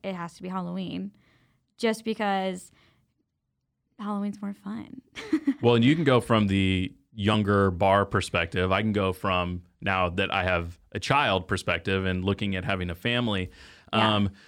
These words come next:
Speaker 2: the argument for New Year's would be the kid goes to sleep around seven or eight o'clock, and this is the one night where you're forcing yourself to try to stay up until midnight. You're probably exhausted, but maybe you're also being able to let loose a little bit.
Speaker 1: Yeah.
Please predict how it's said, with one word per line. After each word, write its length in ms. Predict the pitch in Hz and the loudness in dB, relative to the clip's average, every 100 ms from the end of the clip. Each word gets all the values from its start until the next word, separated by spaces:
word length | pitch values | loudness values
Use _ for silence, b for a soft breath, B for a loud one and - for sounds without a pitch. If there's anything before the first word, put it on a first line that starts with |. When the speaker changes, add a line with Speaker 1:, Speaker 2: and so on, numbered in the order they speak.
| B B - | B B 0
Speaker 2:
the 120 | 120 | 4
argument 300 | 127 123 120 | 6 6 4
for 120 | 117 | 4
New 100 | 113 | 4
Year's 340 | 139 131 123 - | 4 4 2 0
would 160 | 107 | 0
be 520 | 101 107 107 107 107 - - _ _ _ | 2 2 4 2 -2 -6 -20 _ _ _
the 60 | 113 | -4
kid 160 | 131 | 0
goes 160 | 113 107 | 2 2
to 60 | 101 | 0
sleep 260 | 113 107 | -2 2
around 160 | 110 104 | 2 2
seven 300 | - 104 101 | 2 2 2
or 80 | 104 | 2
eight 100 | 98 | 0
o'clock, 400 | 92 104 98 101 | 0 2 2 2
and 80 | |
this 140 | 98 104 | -2 -2
is 80 | 92 | -4
the 80 | |
one 260 | 95 95 92 | -2 -2 0
night 220 | 95 92 | -2 -2
where 140 | 95 90 | -2 0
you're 120 | 87 | -2
forcing 440 | - 107 92 101 | -2 -2 -2 -4
yourself 300 | 90 - 87 | -4 -2 -2
to 40 | 92 | -2
try 160 | - 87 | -4 -2
to 60 | |
stay 220 | 85 104 92 | -2 -4 -2
up 80 | |
until 220 | 95 98 90 | -2 -4 -2
midnight. 420 | 92 90 85 92 | -2 -2 -2 -2
You're 100 | 95 | -2
probably 320 | 101 92 92 | -2 0 -2
exhausted, 480 | 87 95 90 - 92 | -2 0 0 -2 -4
but 140 | 101 | -2
maybe 240 | 113 113 107 | 0 0 2
you're 160 | 101 | 0
also 320 | 92 92 98 | 0 -2 -4
being 220 | 95 95 95 | -4 -4 -4
able 160 | 92 | -4
to 80 | 90 | -2
let 220 | 92 - | -4 -2
loose 200 | 95 95 | -2 -2
a 60 | 90 | -4
little 180 | 85 85 | -6 -4
bit. 260 | 87 92 | -2 -2
Speaker 1:
Yeah. 260 | 226 202 | -4 -4